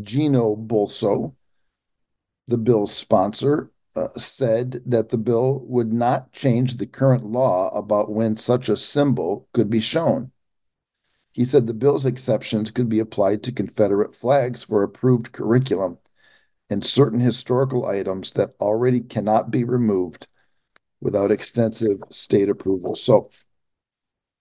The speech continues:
all right, um, again, you know, we got this fight going on. And, uh, you know, a lot of times parents just, you know, we're, we're tired of the fight. You know, we're tired of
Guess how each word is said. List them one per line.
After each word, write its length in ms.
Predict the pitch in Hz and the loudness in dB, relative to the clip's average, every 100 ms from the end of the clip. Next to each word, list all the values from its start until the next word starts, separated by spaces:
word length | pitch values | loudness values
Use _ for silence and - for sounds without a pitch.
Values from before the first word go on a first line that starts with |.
| _ _ - | _ _ 0
all 100 | 135 | 2
right, 220 | 120 - _ - 95 | 0 -4 _ -8 0
um, 360 | 95 85 82 - | 2 2 -2 -6
again, 540 | 107 110 131 98 104 _ _ _ _ - | -4 2 2 0 -6 _ _ _ _ -6
you 60 | |
know, 60 | 104 | -4
we 120 | 113 | 0
got 200 | 123 113 | 2 2
this 200 | 110 - | 0 -4
fight 340 | - 131 135 | 4 4 4
going 340 | 110 98 95 92 | 0 -4 -4 -2
on. 240 | 90 90 - _ _ _ _ _ _ _ _ - | -2 -2 -8 _ _ _ _ _ _ _ _ 0
And, 280 | 127 117 110 - _ | 2 2 -4 -16 _
uh, 240 | - - 131 _ _ _ - | -16 -14 -16 _ _ _ -10
you 140 | 139 | -4
know, 140 | 131 | -2
a 20 | 131 | 0
lot 220 | 123 170 | 0 0
of 80 | - | -2
times 320 | 170 170 135 | -4 -4 -4
parents 400 | 135 156 202 - | -2 0 0 -2
just, 340 | 156 139 - - _ _ | -4 -4 -6 -12 _ _
you 120 | 120 | -2
know, 280 | 165 165 - - 131 - _ _ _ _ _ _ _ _ _ | 0 -2 -2 -4 -6 -10 _ _ _ _ _ _ _ _ _
we're, 200 | - - - | -10 -8 -2
we're 140 | 143 | -4
tired 320 | 139 156 165 | -2 -2 -2
of 80 | 143 | -2
the 60 | 110 | -4
fight. 420 | - 139 147 - _ _ _ _ _ _ _ - | 0 2 2 -4 _ _ _ _ _ _ _ -2
You 80 | 117 | 2
know, 80 | |
we're 140 | 104 107 | 2 0
tired 600 | - 123 151 151 160 151 | -2 0 0 0 -4 -4
of 540 | - 101 90 78 - | 0 0 0 -6 -20